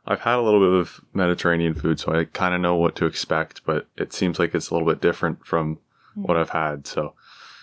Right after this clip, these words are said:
Speaker 1: it'll be a learning experience for sure.
Speaker 2: That'll be fun. Are you going by yourself or with friends?
Speaker 1: No, I'm going with a friend,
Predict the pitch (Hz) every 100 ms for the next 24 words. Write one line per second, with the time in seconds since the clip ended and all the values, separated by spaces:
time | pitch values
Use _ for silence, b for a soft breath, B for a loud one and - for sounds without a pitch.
0 | B _ _ - 82 85 82 80 78 73
1 | - - - - 80 - - - b b
2 | b b _ _ _ - 175 175 - 147
3 | 180 214 214 208 190 190 175 180 180 175
4 | 170 170 170 185 - 160 151 - 76 78
5 | - - - -